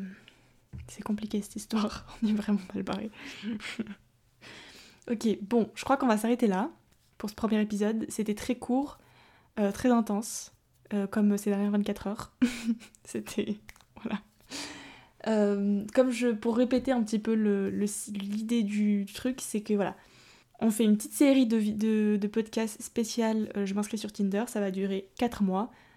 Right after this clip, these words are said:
Après, je me désinscris sur Tinder. Le but, c'est de me sortir de ma zone de confort, c'est de me jeter un peu là dehors.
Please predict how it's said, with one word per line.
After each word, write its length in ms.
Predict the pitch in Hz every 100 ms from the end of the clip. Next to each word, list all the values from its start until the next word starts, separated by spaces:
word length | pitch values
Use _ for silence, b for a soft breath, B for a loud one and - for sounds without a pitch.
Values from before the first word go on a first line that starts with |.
| B
Après, 400 | - 208 - 220
je 100 | 202
me 100 | 190
désinscris 400 | 185 220 226 208
sur 120 | 208 202
Tinder. 380 | 202 190 185 226 - b b b b b b _ _ _
Le 100 | 220
but, 300 | 220 247 247
c'est 300 | - - 220
de 160 | 214 208
me 340 | 196 190 190
sortir 300 | 202 247 240
de 40 | 247
ma 100 | 226
zone 160 | 214
de 60 | 208
confort, 580 | 202 196 - 208 208 -
c'est 340 | - - 202
de 120 | 190
me 400 | 185 185 185 190 180
jeter 480 | 196 233 240 226 214
un 120 | 202
peu 200 | 196 202
là 140 | 208
dehors. 340 | 196 190 214